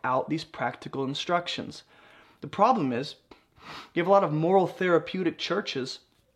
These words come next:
meaning they're just trying to give you some good do's and don'ts to be a good person, but it's disconnected from Jesus. <coughs> And they're not giving you proper sound doctrine, a good theology about who our God is.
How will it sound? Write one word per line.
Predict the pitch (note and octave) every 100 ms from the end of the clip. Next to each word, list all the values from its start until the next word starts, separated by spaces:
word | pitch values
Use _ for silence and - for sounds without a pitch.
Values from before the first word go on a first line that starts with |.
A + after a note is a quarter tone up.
| _ _ _ _ _ _ -
meaning | E3 E3+ E3+ D#3
they're | D3+
just | D3 F#3+ -
trying | - F3+
to | D#3+
give | D3 D#3+
you | E3+
some | D#3 - C#3+
good | C3+ E3 D3+ C3
do's | D#3 F3+ D#3+
and | D3+ C#3
don'ts | D#3 D3+ -
to | -
be | C3 D3+
a | D3
good | D3+ C#3+
person, | - G3 - C3+ B2+ - - - -
but | B2+ E3+
it's | D#3+ D#3
disconnected | C#3+ F#3+ - - D3 D3+ D3+ D3+
from | - C3
Jesus. | C#3 G3+ - - - _ -
<coughs> | - - - - - - - -
And | F3+ F#3
they're |
not | G3 F#3+
giving | D#3+ G3 G3
you | F3+
proper | D#3+ - E3+ E3+ D#3+ D3 -
sound | - - F3 E3 C#3+ B2+
doctrine, | D#3+ G#3 - - E2+ -
a |
good | C#3 C3+ F3 E3
theology | - D#3 C#3+ F#3 D#3+ C#3+
about | C#3 -
who | - F#3 D#3
our | C3+
God | B2+ A#2+
is. | F#3+ - -